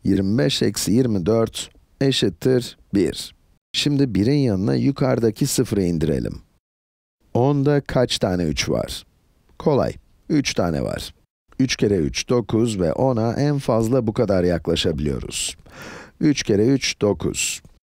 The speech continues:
Ondan dokuzu çıkardığımızda bir kaldı. Yanına sıradaki rakamı indirelim. On dokuzda üç kaç kere var?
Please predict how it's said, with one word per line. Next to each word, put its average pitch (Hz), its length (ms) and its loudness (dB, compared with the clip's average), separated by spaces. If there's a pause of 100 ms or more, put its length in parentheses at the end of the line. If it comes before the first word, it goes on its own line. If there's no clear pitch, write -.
(160)
Ondan 117 460 2
dokuzu 117 320 0
çıkardığımızda 104 920 0
bir 104 180 2
kaldı. 85 600 0 (1000)
Yanına 123 240 0
sıradaki 113 500 0
rakamı 104 380 0
indirelim. 87 720 -2 (640)
On 143 300 2
dokuzda 87 640 0
üç 131 460 0 (240)
kaç 117 280 -2
kere 87 260 0
var? - 340 -8